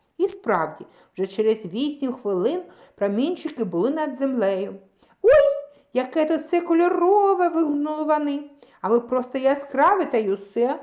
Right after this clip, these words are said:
Ми також хочемо бути кольоровими». Промінчики хотіли засмутитися, але сонце їх заспокоїло. «Ви також можете бути кольоровими.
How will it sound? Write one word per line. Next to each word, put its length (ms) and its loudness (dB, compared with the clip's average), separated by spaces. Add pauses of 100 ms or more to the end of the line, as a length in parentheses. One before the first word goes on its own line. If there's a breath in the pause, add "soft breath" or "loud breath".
(320 loud breath)
Ми 120 0
також 460 2
хочемо 540 4
бути 260 0
кольоровими». 840 2 (100)
Промінчики 720 -2
хотіли 440 4
засмутитися, 880 -2 (240 soft breath)
але 260 0
сонце 480 -2
їх 220 -4
заспокоїло. 800 0 (380 loud breath)
«Ви 140 -2
також 680 2
можете 500 2
бути 400 0
кольоровими. 840 4